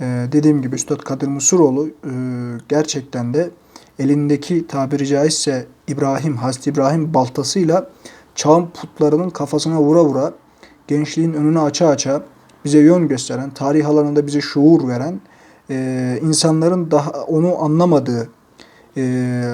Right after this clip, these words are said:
neye dayanarak konuştuğunu bilmeden yaftaladığı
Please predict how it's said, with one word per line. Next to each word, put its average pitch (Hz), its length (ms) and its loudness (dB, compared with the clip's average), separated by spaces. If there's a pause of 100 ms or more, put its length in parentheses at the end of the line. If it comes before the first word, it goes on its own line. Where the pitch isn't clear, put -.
(640)
neye 156 280 6
dayanarak 156 440 4
konuştuğunu 151 480 -4
bilmeden 156 340 0
yaftaladığı 151 760 0